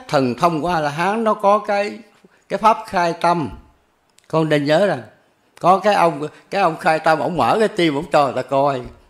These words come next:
Thì ông, chùa Hoàng Pháp là tu cái này, tu mở tim cho người ta coi. Thì bây giờ đó thì con, à,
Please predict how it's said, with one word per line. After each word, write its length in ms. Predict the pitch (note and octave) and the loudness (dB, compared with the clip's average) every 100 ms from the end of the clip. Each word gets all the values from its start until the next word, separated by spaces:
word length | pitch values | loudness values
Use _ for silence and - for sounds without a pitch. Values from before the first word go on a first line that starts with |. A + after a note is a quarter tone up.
| _ _ _ | _ _ _
Thì 200 | B2 A2+ | -8 -6
ông, 400 | A#2+ B2 B2 B2 | -6 -8 -10 -8
chùa 100 | B2 | -6
Hoàng 200 | A2+ A2+ | -4 -4
Pháp 180 | B2+ F3+ | -6 -6
là 80 | D3 | -6
tu 180 | C3+ A#2+ | -6 -6
cái 80 | C3 | -6
này, 260 | A2+ G2+ G2+ - - _ | -6 -8 -14 -20 -20 _
tu 220 | D3 D#3 | -2 -2
mở 260 | A#2+ G#2 D3+ F3+ | -2 -2 -4 -2
tim 200 | D#3 C3+ | -4 -4
cho 80 | C#3 | -6
người 140 | A#2 | -6
ta 140 | - B2+ | -10 -4
coi. 440 | D#3+ F3 E3 G#2 F#2 _ _ _ _ _ _ _ _ _ _ _ _ _ _ _ _ _ _ _ - | 2 4 4 0 -8 _ _ _ _ _ _ _ _ _ _ _ _ _ _ _ _ _ _ _ -10
Thì 160 | C3 | -8
bây 180 | C3 D#3 | -4 -2
giờ 340 | C#3+ C3 C3 B2+ | 0 2 2 2
đó 180 | D3+ | 0
thì 200 | F3 C#3+ | 0 -2
con, 260 | C3 D3 C3+ | 0 0 2
à, 160 | D3 | 0